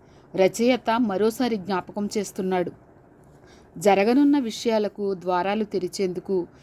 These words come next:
ఈ వాస్తవం కీలకమైనది. బోయజు, అతని పనివారి ఆత్మీయ స్వరము అత్యంత ఆకర్షణీయంగా ఉంది. "యెహోవా మీకు తోడైయుండునుగాక" అని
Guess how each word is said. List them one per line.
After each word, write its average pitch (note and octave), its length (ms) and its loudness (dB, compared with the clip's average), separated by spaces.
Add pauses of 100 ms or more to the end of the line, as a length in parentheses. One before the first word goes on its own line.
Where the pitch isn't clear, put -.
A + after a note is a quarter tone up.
(280)
ఈ G3 140 2
వాస్తవం G3+ 680 0
కీలకమైనది. F#3+ 800 -2 (1040)
బోయజు, G#3+ 760 4 (500)
అతని G#3 400 -2 (240)
పనివారి B3+ 520 4
ఆత్మీయ A3+ 480 0
స్వరము G3 580 -4 (400)
అత్యంత C4 520 2
ఆకర్షణీయంగా G3+ 1040 -2
ఉంది. F#3+ 300 -2 (800)
"యెహోవా C#4 440 4
మీకు C#4+ 260 2
తోడైయుండునుగాక" G#3+ 1080 -2
అని G3+ 440 2